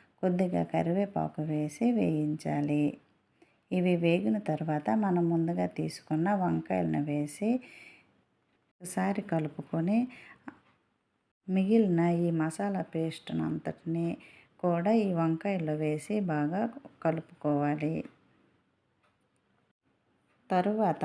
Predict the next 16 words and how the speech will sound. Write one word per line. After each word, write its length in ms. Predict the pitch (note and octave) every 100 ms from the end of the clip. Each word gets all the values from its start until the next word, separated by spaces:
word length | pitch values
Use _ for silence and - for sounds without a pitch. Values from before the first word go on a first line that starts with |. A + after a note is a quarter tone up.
| D#3+
మనం 300 | D#3+ D#3+ F3+ E3+
ముందుగానే 760 | E3+ F#3+ G3+ F3 E3 E3 E3+ F3 - - - _ - F3 E3+ E3+
నానబెట్టుకున్న 840 | F3 F3+ G3 F#3+ D3+ D#3+ - D#3+ F#3+
చింతపండుని 840 | G3 F3 E3+ F#3+ E3+ D#3+ D#3 D#3+ G3
గుజ్జు 300 | F3+ E3+ F3+
తీసి, 500 | G3 E3+ D#3 - E3 F3 - - - -
చింతపండు 600 | F#3 F#3+ A3 G3 D#3+ D#3
గుజ్జు 320 | D#3+ D#3+ D3+
కూడా 360 | - E3 E3+ G3+
దీనిలో 480 | G3 E3 D#3 D#3 F#3 A3
వేసుకోవాలి. 1000 | F3 D3 D3 - E3+ D#3+ D#3+ D#3+ D#3 D#3+ - - _ _ _ _ _ _ _ _ _ _ _ _ _ _ _ _ _ _ _ _ _ _ _ _ _
చింతపండుని 840 | - G3 G3 A3+ G3 D#3+ D#3 F3 A3+
మీ 180 | G#3 F#3+
పులుపుకి 600 | F#3+ F#3+ G3 G3 F#3+ F3+
తగినట్టు 640 | F3 D#3+ D#3+ D#3 D#3 - G#3+
వేసుకోవాలండి. 1160 | G3 E3+ - - E3 D#3 D#3 D#3+ D#3 D#3+ F#3+